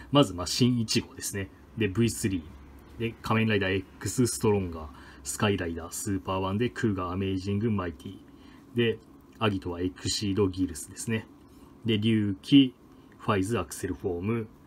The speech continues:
仮面ライダーグレイブですね。<laughs> で、えーと、仮面ライダートドロキですね。<laughs> ちょっと、この辺主役じゃないんですね。主役でちょっと強いのがあんまりいなかったんで、まあ、この辺は、まあ、他のライダーで補ってる感じですね。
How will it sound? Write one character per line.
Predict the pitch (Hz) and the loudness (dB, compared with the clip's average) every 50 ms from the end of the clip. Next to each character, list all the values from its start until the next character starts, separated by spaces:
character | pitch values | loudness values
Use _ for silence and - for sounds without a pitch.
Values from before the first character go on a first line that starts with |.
| - - - - - | -20 -20 -20 -20 -10
仮 | - - 101 101 | -4 -2 0 0
面 | 98 | 0
ラ | 95 | 0
イ | 90 | 0
ダ | 92 | -2
ー | 87 | -2
グ | 87 90 95 104 | 0 0 2 2
レ | 107 | 2
イ | 90 | 0
ブ | 78 - - | -2 -6 -12
で | 82 - | -12 -10
す | - - | -8 -6
ね。 | 98 87 - - - - - - - - - - 147 - - - 147 - | -6 -8 -8 -12 -20 -20 -14 -8 -6 -6 -2 0 0 2 4 4 4 4
<laughs> | - 139 - - - - - - 170 226 240 220 202 170 143 - - | 2 -4 -4 -8 -14 -12 -10 -8 -6 -6 -4 -6 -6 -6 -8 -8 0
で、 | 120 123 135 135 131 117 - - - | 6 8 8 8 6 4 -4 -4 -2
え | 107 98 92 | -2 0 0
ー | 90 | -2
と、 | - 95 | -4 -6
仮 | 87 - - 113 113 113 | -4 -2 -2 0 0 0
面 | 113 113 | 0 0
ラ | 110 110 | 0 0
イ | 107 107 | 0 2
ダ | 107 104 - | 2 0 0
ー | - - | -2 -4
ト | - - 117 | -2 0 2
ド | 113 117 | 2 2
ロ | 95 80 | 2 0
キ | - - | -4 -10
で | 90 - | -12 -12
す | - - | -10 -8
ね。 | 104 98 - - - - - - - - - - 147 | -8 -8 -8 -10 -16 -20 -18 -10 -8 -8 0 2 0
<laughs> | - - 165 - - - - 262 226 - | 2 4 2 0 0 -2 -6 -6 -6 -2
ち | - 185 | 0 2
ょ | |
っ | - | 2
と、 | 240 - - - - - - - - - - | 2 2 0 -6 -16 -20 -20 -20 -18 -2 2
こ | - 120 | 4 4
の | 139 | 6
辺 | 135 143 147 156 | 6 6 4 4
主 | 147 - - - | 2 2 4 4
役 | 135 135 135 - 147 | 4 4 4 4 2
じ | 143 | 4
ゃ | 151 | 6
な | 147 135 | 6 6
い | 131 | 4
ん | 98 | 4
で | - | 2
す | - 98 | -2 -6
ね。 | 90 87 | -4 -4
主 | - - 123 | 0 2 2
役 | 139 139 135 - 180 | 2 2 2 2 2
で | 156 151 | 2 2
ち | - 170 | 2 0
ょ | |
っ | 143 | -2
と | - | -2
強 | - - - - 180 151 | -4 -2 2 4 4 4
い | 113 | 4
の | 90 | 2
が | 85 82 | -2 -4
あ | |
ん | 87 98 | -4 -2
ま | 104 104 | -2 -2
り | 104 101 | -2 -2
い | 98 | -2
な | 101 107 | -2 0
か | 101 123 | 0 -2
っ | 120 - - | -2 -4 -8
た | - - | -12 -10
ん | 80 85 | -8 -4
で、 | 90 98 98 95 95 - - - - - - - | -2 0 0 -2 -4 -8 -18 -20 -20 -20 -16 -8
ま | - 104 | -6 -4
あ、 | 98 | -2
こ | 92 107 | 0 0
の | 104 | 0
辺 | 95 104 110 107 | 0 0 0 0
は、 | 104 101 101 - - - - - - - - - - - - | 0 0 -2 -4 -10 -20 -20 -20 -20 -20 -20 -20 -20 -10 -6
ま | 104 | -4
あ、 | 98 | -2
他 | 101 90 - 98 | -2 -2 0 0
の | 101 101 101 | 2 2 2
ラ | 98 | 2
イ | 90 87 | 0 -2
ダ | 82 82 80 | -4 -6 -6
ー | 80 | -6
で | 87 87 82 - | -6 -6 -8 -8
補 | - 92 90 | -6 -6 -4
っ | 87 87 85 | -4 -6 -6
て | - - | -8 -10
る | 82 80 | -10 -8
感 | - 82 80 | -8 -8 -8
じ | 82 | -10
で | 82 | -10
す | - - 107 | -8 -6 -4
ね。 | 107 101 | -4 -4